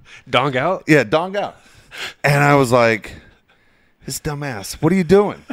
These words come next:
Speaker 2: Like, why are you doing that? Why are you showing everybody your dong?" And I'm like, "You're gonna get pulled. We're gonna get a ticket for indecent exposure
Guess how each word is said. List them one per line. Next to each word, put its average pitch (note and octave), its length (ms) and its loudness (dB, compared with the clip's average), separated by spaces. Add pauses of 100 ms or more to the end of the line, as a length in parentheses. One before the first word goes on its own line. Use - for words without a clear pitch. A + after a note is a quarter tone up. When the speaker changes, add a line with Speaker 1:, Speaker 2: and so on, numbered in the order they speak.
Speaker 2:
Like, D3 220 -6
why G3 100 6
are A#3 60 6
you B3 100 0
doing C4 260 -2
that? A#2 140 -6
Why D#3 100 2
are G#3+ 40 2
you G#3+ 60 -2
showing G#3 220 2
everybody G3 280 -4
your F#3 100 -10
dong?" F3+ 360 -10 (360)
And E3+ 160 6
I'm F#3+ 140 4
like, F3 320 -2
"You're F#3 140 -14
gonna A3+ 200 2
get - 220 -2
pulled. E3 340 -8
We're G#3+ 100 -2
gonna A3 160 0
get F#3 220 2
a D3+ 80 -2
ticket - 580 -10 (340)
for D#3 160 2
indecent D3 380 -4
exposure G#2+ 760 -2